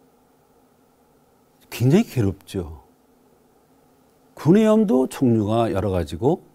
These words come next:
원인도 다양합니다. 그런데 염증이 생겼으니까 어때요? 그것만을 치료하려고 그래요. 뭘 바르고.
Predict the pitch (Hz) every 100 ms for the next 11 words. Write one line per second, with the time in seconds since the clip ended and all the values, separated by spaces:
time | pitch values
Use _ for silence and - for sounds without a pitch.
0 | _ 101 113 120 131 135 160 180 - _
1 | _ _ - 98 113 131 95 - _ _
2 | _ _ _ _ _ _ _ _ _ _
3 | _ _ _ _ _ _ _ - - -
4 | 233 208 139 208 - _ _ _ _ -
5 | 143 190 202 214 208 196 165 156 - 156
6 | 151 175 165 160 113 - 87 85 87 -
7 | _ _ _ _ _ _ _ _ _ _
8 | _ _ - 214 226 226 226 226 - 220
9 | 202 190 190 147 139 156 110 - _ 143
10 | 143 - 104 113 98 90